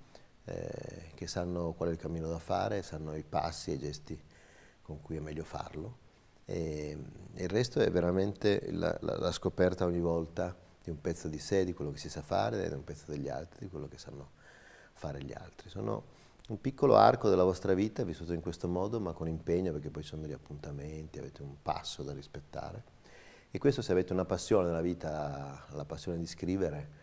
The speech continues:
è un, credo che sia un bellissimo modo di, di coniugare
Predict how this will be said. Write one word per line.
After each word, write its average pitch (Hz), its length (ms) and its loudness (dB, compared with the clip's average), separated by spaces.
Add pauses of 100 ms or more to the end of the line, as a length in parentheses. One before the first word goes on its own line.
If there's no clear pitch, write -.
(400)
è 85 140 -4
un, 82 420 -4
credo 95 260 -8
che 87 80 -8
sia 95 120 -6
un 92 120 -4
bellissimo 95 500 -4
modo 87 220 -2
di, 80 180 -6 (460)
di - 100 -10
coniugare 85 880 -2